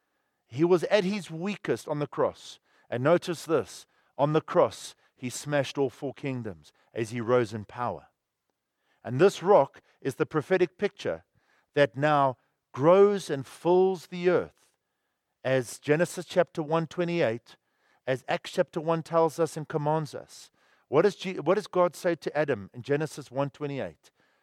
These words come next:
"Be fruitful, increase, multiply, multiply, fill and subdue the earth." Same commission in Acts chapter one,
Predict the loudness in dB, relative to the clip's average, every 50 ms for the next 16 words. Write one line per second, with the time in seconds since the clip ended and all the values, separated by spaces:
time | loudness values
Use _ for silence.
0 | _ _ _ -4 -2 -2 -2 -4 -4 -4 -4 -4 -2 -2 -2 -2 -2 -4 -10 _
1 | _ _ _ _ _ _ _ _ -4 -4 -4 -4 -6 -6 -8 -8 -8 -8 -12 -14
2 | -12 -10 -4 0 2 2 2 2 0 -6 -8 -8 -6 -4 -4 -2 -4 -6 _ _
3 | _ _ 0 2 2 2 0 -4 -6 -2 0 2 2 2 0 -4 _ _ _ _
4 | _ -20 -20 2 6 6 8 8 6 4 0 -2 -6 -8 -8 -8 -2 -2 -2 -2
5 | -2 -4 -4 0 2 2 0 0 0 0 0 0 -2 -4 -10 _ _ _ _ _
6 | _ _ _ _ _ _ _ _ _ -20 -4 0 2 2 2 0 -4 -6 -4 -4
7 | -4 -4 -4 -6 -6 -4 -4 -6 -6 -6 -4 -4 -4 -4 -2 -6 -4 0 0 0
8 | 0 0 -4 -10